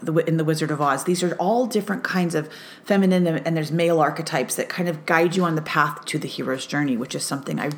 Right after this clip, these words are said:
go deeply into in Alchemy of Becoming. So anyway, we're asked to go to Ireland, and of course my guide, Celestine Starr, on my journey says, "You're going to go and awaken to the priestess energy, and this is why I've been training you for this stuff,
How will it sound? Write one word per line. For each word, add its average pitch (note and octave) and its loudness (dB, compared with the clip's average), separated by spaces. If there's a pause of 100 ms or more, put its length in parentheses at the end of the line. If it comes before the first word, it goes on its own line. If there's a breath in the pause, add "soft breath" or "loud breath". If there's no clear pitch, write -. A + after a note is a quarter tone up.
(120)
go D3+ 0
deeply D#3 -2
into C#3+ -4
in C3 -2
Alchemy C#3+ -2
of C3+ -2
Becoming. F3+ 0 (1300 loud breath)
So C#4+ 4
anyway, G#3 6
we're F#3 4
asked E3 4
to - -2
go F3+ 4
to F3+ 4
Ireland, D3 2
and D#3 2
of - -10
course D#3 2
my D#3+ 2
guide, C#3+ 2
Celestine D3 0
Starr, C3 2
on C#3 0
my C#3 -2
journey C3+ 0 (300 loud breath)
says, D#3 4
"You're D#3 4
going D#3 2
to E3 0
go D3 4
and D3 2
awaken D3 0
to D3 -2
the C#3+ -2
priestess D3+ -4
energy, G3+ 2
and C#3+ 0
this D3+ -2
is D3+ -4
why D3 6
I've C3+ 0
been C#3 0
training G3 4
you - -8
for D#3+ 2
this - -2
stuff, - -2